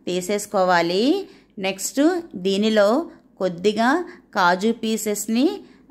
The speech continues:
and బాదం పీసెస్ని కూడా నేను యాడ్ చేసుకుంటున్నాను. మీరు ఇంకా కావాలి అంటే పిస్తా కూడా యాడ్ చేసుకోవచ్చు, అది మన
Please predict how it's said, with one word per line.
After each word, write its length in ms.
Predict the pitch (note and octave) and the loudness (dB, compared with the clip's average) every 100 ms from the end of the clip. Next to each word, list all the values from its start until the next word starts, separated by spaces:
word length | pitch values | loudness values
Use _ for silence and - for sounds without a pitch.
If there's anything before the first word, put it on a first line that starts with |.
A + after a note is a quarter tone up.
| - F#3+ | -4 2
and 220 | A3+ C4 F#4+ G#4 - _ - F#3 | 4 4 4 0 -10 _ -4 2
బాదం 380 | F3 F#3 G#3+ A3 G3+ | 2 4 0 0 -2
పీసెస్ని 480 | G3+ G#3 G#3 G3+ G3 | -4 -4 -8 -10 -4
కూడా 180 | F#3+ G3 F#3+ | -2 0 0
నేను 220 | F#3 G#3+ F#4+ G#4 - _ - | 0 2 0 -2 -12 _ -2
యాడ్ 180 | E3+ F3 G#3 | 0 0 -2
చేసుకుంటున్నాను. 800 | G3+ - F#3+ F#3+ G3 E3+ G3+ E4 - - A3+ | -2 -4 -8 -4 2 2 4 2 0 2 4
మీరు 140 | A#3 G#3 | 4 2
ఇంకా 180 | G3+ C4 C4+ | 0 0 2
కావాలి 400 | G#3 F#3 G#3+ A#3 A3 G3+ | 2 2 2 2 0 -2
అంటే 300 | F#3+ G3 G3 C4+ G#4 - - | -6 -4 -2 -2 -2 -10 -8
పిస్తా 320 | G#3+ G3 - A3+ A3+ | -6 -4 0 2 2
కూడా 220 | G#3 B3 B3 - | 2 2 0 0
యాడ్ 180 | F#3 G3 G#3 | -2 -2 -6
చేసుకోవచ్చు, 800 | G#3 - G3+ G3 F#3+ F#3 - A3+ E4+ - - _ - - - F#3+ | -8 -4 -2 0 -2 -4 -4 -2 -2 -6 -18 _ -14 -8 -2 0
అది 260 | F#3 A#3 F#4+ G#4 - _ G3 | 2 2 2 0 -10 _ -2
మన 160 | F3+ | -2